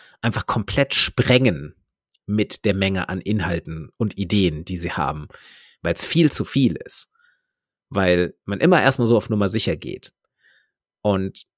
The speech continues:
d-, deshalb ist es so wichtig, möglichst früh eine Eingrenzung zu machen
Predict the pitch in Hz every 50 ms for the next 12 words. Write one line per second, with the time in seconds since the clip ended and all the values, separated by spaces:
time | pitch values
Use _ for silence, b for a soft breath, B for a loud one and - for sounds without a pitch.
0 | _ _ - - - - - _ _ - - 175 - - 143 - 107 107 110 107
1 | - 107 95 120 131 - - - 117 135 - - _ _ _ _ - 123 131 113
2 | - - 131 - - - - - - - 165 170 127 107 107 - - 104 123 135
3 | 143 135 - 110 85 82 85 - - 87 - - - - 92 85 - - - -
4 | 113 135 196 220 208